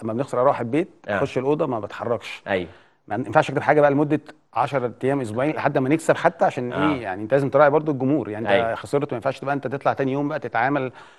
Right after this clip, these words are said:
Speaker 1: فبس ان انا بقى ما اكتبش لما الاهلي يكسب او احنا
Speaker 2: آه.
Speaker 1: نكسب وكده، لا، لا، ولا، اصل انا بعملها من قلبي، مش بعملها
Speaker 2: مفهوم.
Speaker 1: عشان مش فا-، مش فارق لي مين يبص عليها او
Speaker 2: آه.
Speaker 1: مين ما ي-، تعجبه ومين ما يعجبه، ولا بيفرق لي الكلام ده خالص.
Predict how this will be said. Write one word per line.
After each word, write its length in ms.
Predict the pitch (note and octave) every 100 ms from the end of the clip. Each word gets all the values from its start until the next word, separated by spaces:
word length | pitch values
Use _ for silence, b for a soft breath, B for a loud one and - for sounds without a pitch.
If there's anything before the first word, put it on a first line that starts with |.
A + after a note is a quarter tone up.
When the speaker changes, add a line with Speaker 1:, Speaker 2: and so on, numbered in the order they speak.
| b b
Speaker 1:
فبس 300 | - B2+ C3
ان 200 | D3 C#3
انا 120 | E3 E3+
بقى 120 | F3+
ما 60 |
اكتبش 300 | C#3+ E3+ D#3+
لما 160 | B2+ B2+
الاهلي 160 | C#3+ C#3
يكسب 320 | C#3 B2 A2+
او 180 | A2+ A#2
احنا 160 | B2+
Speaker 2:
آه. 40 | B2
Speaker 1:
نكسب 240 | C#3 C3
وكده، 200 | A#2 D#3+
لا، 120 | G3
لا، 140 | G3+ D#3+
ولا، 540 | C#3 D3+ C#3 A2 G#2+ - b b b -
اصل 140 | D#3
انا 60 | D#3+
بعملها 240 | C#3 E3+
من 100 | C#3
قلبي، 240 | D3 B2+
مش 120 | A2 -
بعملها 240 | A#2+ C#3
Speaker 2:
مفهوم. 340 | - - A2+
Speaker 1:
عشان 160 | G#2+ G#2
مش 160 | G#2+ -
فا-، 180 | G#2+
مش 120 | A#2 -
فارق 240 | A#2+ D#3
لي 100 | D3+
مين 160 | D3 D3+
يبص 280 | C3+ C#3+
عليها 320 | B2 A2 C3+ D3+
او 120 | B2
Speaker 2:
آه. 100 | G#2+
Speaker 1:
مين 120 | C3+
ما 80 | A#2+
ي-، 320 | A2+ G#2+ G#2+
تعجبه 360 | G#2+ G#2 C3+ D3
ومين 100 | C#3+
ما 80 |
يعجبه، 180 | C3 B2+
ولا 180 | D3 D#3
بيفرق 260 | C3+ B2 D3
لي 60 |
الكلام 180 | B2+ C3
ده 60 | B2
خالص. 200 | -